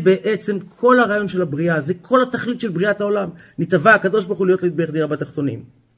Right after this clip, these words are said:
אז באמת בסיפור הזה, כן, אתה מתמודד עם משהו שגדול עליך ואתה לא מסוגל להתמודד איתו. בשום היגיון. אבל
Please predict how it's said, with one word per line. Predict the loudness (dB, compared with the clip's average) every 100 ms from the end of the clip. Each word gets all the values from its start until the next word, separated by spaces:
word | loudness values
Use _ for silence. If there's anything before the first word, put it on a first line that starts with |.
| _ _ _ _ _ _ _ _ _ _ _ 2
אז | 2 6
באמת | 6 6 8 6 6
בסיפור | 0 0 -4 -2 2
הזה, | 2 2 -2 4
כן, | 6 6
אתה | 2 2
מתמודד | 2 4 4 8 6 6
עם | 4
משהו | 4 4 -2 -2 0 -4 -6 -14 _ _ _ _ _
שגדול | -12 -4 -4 0 0 2
עליך | -2 -4 -6
ואתה | -4
לא | -4
מסוגל | -4 -2 0
להתמודד | 0 -2 -6 -8
איתו. | -10 -16 -20 _ _ _ _ _
בשום | -14 -4 -2 -2 -6 -2 0 0
היגיון. | 4 4 6 4 2 -6 -16 _ _ _ _ _ _ _
אבל | -16 -8 -6 -6